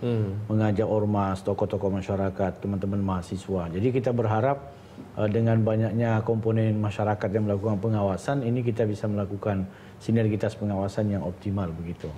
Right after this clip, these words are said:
Speaker 1: Seperti itu. Lalu kalau siapa sesungguhnya paling bertanggung jawab kalau ada keterlibatan anak dalam kampanye politik seperti ini?
Speaker 2: Kalau kita bicara tanggung jawab, saya kira kita mesti sadar bahwa ini adalah tanggung jawab bersama ya.
Speaker 1: Hmm.
Speaker 2: Pemilu ini, eh, saya tidak ingin menggunakan kalimat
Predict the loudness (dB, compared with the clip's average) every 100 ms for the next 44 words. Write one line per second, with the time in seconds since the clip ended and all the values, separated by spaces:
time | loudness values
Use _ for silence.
0 | -14 -12 0 0 2 2 4 6 6 8
1 | 6 4 -4 -16 -2 2 4 6 4 0
2 | -18 -20 -12 -2 2 2 0 0 2 2
3 | 2 0 -2 -2 -2 2 2 2 0 2
4 | 2 0 -2 0 2 4 2 2 -2 -2
5 | -2 -2 0 2 2 0 -2 0 0 0
6 | 2 2 2 -4 -4 -4 0 0 0 -6
7 | -16 -20 -18 -4 0 4 4 2 0 0
8 | 0 0 0 0 0 0 2 2 4 2
9 | 0 0 0 2 2 4 2 -2 -8 -18
10 | -6 -4 -2 -2 -2 -2 0 2 4 2
11 | 2 2 4 2 0 0 0 0 0 -4
12 | -4 -2 -2 -2 -4 -2 -2 0 -2 -2
13 | -2 -4 0 2 4 4 4 4 4 4
14 | 0 0 2 2 2 0 0 2 2 2
15 | 2 2 2 4 2 2 2 0 -2 0
16 | 2 2 0